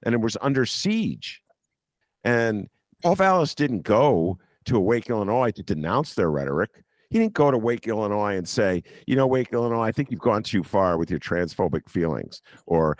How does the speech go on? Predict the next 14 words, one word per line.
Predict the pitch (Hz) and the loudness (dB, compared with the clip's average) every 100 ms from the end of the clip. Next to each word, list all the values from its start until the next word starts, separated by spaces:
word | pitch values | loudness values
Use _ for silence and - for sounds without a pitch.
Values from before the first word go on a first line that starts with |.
| - | -2
"I | - | -2
think | - 160 | 0 -2
you've | 139 | -2
gone | 113 127 123 | 0 2 2
too | 123 | -2
far | 101 104 101 | 0 2 2
with | 95 | 0
your | 87 | -2
parents' | - 95 90 82 - - _ _ - | -2 -2 -2 -4 -10 -20 _ _ -2
rights | 90 98 - | 0 0 -4
movement, | 76 71 67 67 _ _ _ | -8 -6 -6 -8 _ _ _
and | - 85 82 78 - | -4 -2 -2 -4 -8
you, | 87 80 80 80 | -4 -2 0 0
um, | 78 73 71 | 0 -4 -6